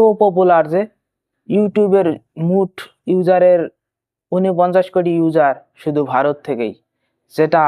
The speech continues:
পুরো বিশ্বর যে কোনো দেশের চেয়ে বেশি। আজকের এই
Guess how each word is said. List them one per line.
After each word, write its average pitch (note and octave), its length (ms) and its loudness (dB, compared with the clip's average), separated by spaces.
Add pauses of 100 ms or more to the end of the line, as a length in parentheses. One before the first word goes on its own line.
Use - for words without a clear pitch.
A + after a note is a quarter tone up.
(140)
পুরো F#3+ 200 2 (120)
বিশ্বর E3 360 -2 (200)
যে D#3 160 0
কোনো E3 160 -2 (100)
দেশের D3 300 -4
চেয়ে C3 260 -2
বেশি। - 220 -10 (800)
আজকের F#3 460 0
এই G3 60 4